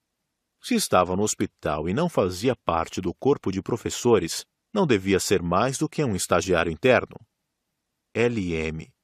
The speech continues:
licenciado em medicina. Ora,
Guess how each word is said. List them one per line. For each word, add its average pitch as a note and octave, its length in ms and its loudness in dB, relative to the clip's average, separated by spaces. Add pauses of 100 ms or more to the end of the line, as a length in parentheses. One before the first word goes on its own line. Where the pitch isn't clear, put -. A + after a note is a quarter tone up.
(200)
licenciado B2 920 -2
em B2 100 0
medicina. F#2+ 840 -2 (600)
Ora, A#2+ 320 4